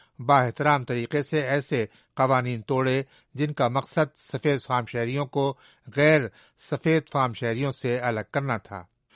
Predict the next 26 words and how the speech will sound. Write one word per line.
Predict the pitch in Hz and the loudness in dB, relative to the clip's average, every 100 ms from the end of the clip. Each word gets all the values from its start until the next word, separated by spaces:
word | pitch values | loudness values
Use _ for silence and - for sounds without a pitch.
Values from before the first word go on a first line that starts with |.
| - - | -14 -2
انہیں | 190 202 | 2 4
امید | 180 180 214 | 4 4 0
تھی | - 180 | 2 2
کہ | 175 170 165 | 2 0 0
اس | - | -2
طرح | 170 156 135 117 - - | 0 4 4 2 -6 -6
اس | 165 - | -6 -6
قسم | - 180 175 | -6 -6 -6
کے | 160 151 | -2 -2
قانون | - 127 151 165 | 0 0 0 -2
کی | - 143 139 _ _ 127 | -2 -4 -4 _ _ -4
بنیادی | 143 143 151 160 | -2 2 2 2
طور | 151 131 120 | 0 0 0
پر | 123 117 - _ - | 0 -2 -2 _ -16
غیر | 127 143 151 | 0 4 4
منصفانہ | 131 131 - 139 135 139 | 4 -4 -6 -2 0 0
ہونے | 123 117 117 | -2 -4 -4
کے | 110 | -2
بارے | 113 123 135 | 2 2 2
میں | 127 131 - _ _ | -2 -4 -8 _ _
توجہ | - 135 135 117 135 110 - - | -2 0 -2 0 0 0 -4 -10
مبذول | 131 110 143 113 104 _ _ - | -10 -2 0 0 -4 _ _ -4
کرائی | 127 117 107 | 0 0 -2
جا | 107 | -6
سکے | - 131 127 | -6 -4 -4
گی۔ | 90 90 | -6 -16